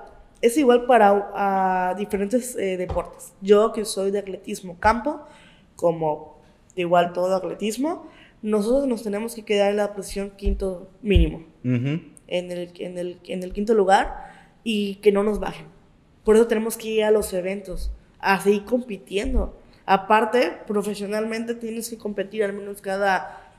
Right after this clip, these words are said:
Speaker 1: cinco o seis meses.
Speaker 2: Ujú.
Speaker 1: ¿Por qué? Porque tu cuerpo no va a aguantar estar en lo máximo, en lo máximo.
Speaker 2: Ya.
Speaker 1: Y es quedarse, eh, o sea, tipo, yo voy a, a Monterrey, que ahorita es mi, mi próximo evento, y lanzar veintidós.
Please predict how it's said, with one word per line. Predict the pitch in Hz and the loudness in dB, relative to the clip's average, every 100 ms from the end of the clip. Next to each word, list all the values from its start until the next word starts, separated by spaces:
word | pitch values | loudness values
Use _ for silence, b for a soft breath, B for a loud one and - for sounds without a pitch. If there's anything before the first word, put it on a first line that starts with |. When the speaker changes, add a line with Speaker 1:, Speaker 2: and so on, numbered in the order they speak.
| _ _ | _ _
Speaker 1:
cinco | - 240 247 226 | -2 2 2 2
o | 214 | 0
seis | 220 202 | 0 -2
meses. | 208 - 165 - - | -2 -4 -6 -18 -10
Speaker 2:
Ujú. | 90 87 98 - - _ _ _ | -8 -8 -10 -14 -20 _ _ _
Speaker 1:
¿Por | 214 208 | 4 6
qué? | 262 | 6
Porque | 254 208 196 | 4 -2 -4
tu | 202 | -6
cuerpo | - 202 214 214 | -2 -2 0 -2
no | 208 202 | 0 2
va | 202 | 2
a | |
aguantar | 196 196 196 190 | 2 -2 -2 -4
estar | 190 196 | -2 -2
en | 190 | -2
lo | 185 | -2
máximo, | 185 - 190 | -4 -6 -12
en | 180 | -10
lo | |
máximo. | 185 185 - 165 - _ _ _ _ - | -10 -10 -10 -12 -14 _ _ _ _ -12
Speaker 2:
Ya. | 78 78 76 | -8 -8 -4
Speaker 1:
Y | 226 220 220 | -2 4 6
es | 214 214 | 6 2
quedarse, | 247 220 208 214 233 214 202 | 0 2 0 -2 -4 -4 -4
eh, | |
o | 196 | -4
sea, | 196 185 190 | -2 -2 -4
tipo, | 208 208 202 180 - - | -10 -4 -2 -2 -6 -6
yo | 220 220 | 0 4
voy | 214 214 | 6 6
a, | 196 165 185 | 6 4 2
a | |
Monterrey, | 185 180 185 180 180 | 2 2 0 -2 -4
que | 202 | -2
ahorita | 190 196 196 | -2 -2 -4
es | 190 | -4
mi, | 180 175 160 | -6 -8 -10
mi | 190 170 | -12 -10
próximo | 185 180 190 170 | -8 -6 -4 0
evento, | 196 302 320 254 - b b b b b b _ - | 0 0 -2 -4 -8 b b b b b b _ 2
y | 240 214 | 8 10
lanzar | 202 208 220 214 | 8 6 0 0
veintidós. | 196 180 185 170 - | -2 -2 -2 -2 -4